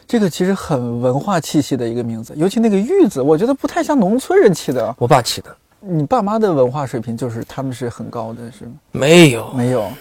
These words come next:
Speaker 2: 我爸念到初三。嗯。
Speaker 1: 哦，但在他们那个年代念到初三也还可以，
Speaker 2: 对。
Speaker 1: 其实。
Speaker 2: 嗯。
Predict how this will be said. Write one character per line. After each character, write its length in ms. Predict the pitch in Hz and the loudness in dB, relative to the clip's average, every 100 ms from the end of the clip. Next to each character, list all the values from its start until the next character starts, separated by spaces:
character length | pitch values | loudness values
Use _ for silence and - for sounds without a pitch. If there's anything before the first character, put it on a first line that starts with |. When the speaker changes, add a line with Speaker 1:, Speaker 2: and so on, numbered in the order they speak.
| - - - | -20 -20 -8
Speaker 2:
我 100 | 131 | 2
爸 180 | 170 151 | 6 8
念 160 | 156 | 8
到 60 | 139 | 8
初 160 | - 143 | 4 0
三。 260 | 139 139 - - - - - | 0 0 -4 -20 -20 -20 -8
嗯。 140 | 131 | -4
Speaker 1:
哦， 100 | 120 | -2
但 160 | 170 214 | -2 -2
在 200 | 226 180 | -2 -2
他 200 | - 214 | -4 -4
们 80 | 226 | 0
那 80 | 208 | 0
个 120 | 143 | 0
年 120 | 117 | -2
代 120 | 143 | -2
念 120 | - | -2
到 140 | 143 123 | -4 -4
初 160 | 165 | -4
三 180 | 175 165 | -4 -4
也 80 | 131 | 4
还 200 | 135 120 | 6 6
可 340 | 117 117 113 | 2 -2 0
以， 140 | 214 143 | 2 2
Speaker 2:
对。 100 | 131 | 2
Speaker 1:
其 200 | 123 120 | 2 2
实。 100 | |
Speaker 2:
嗯。 60 | 73 | -4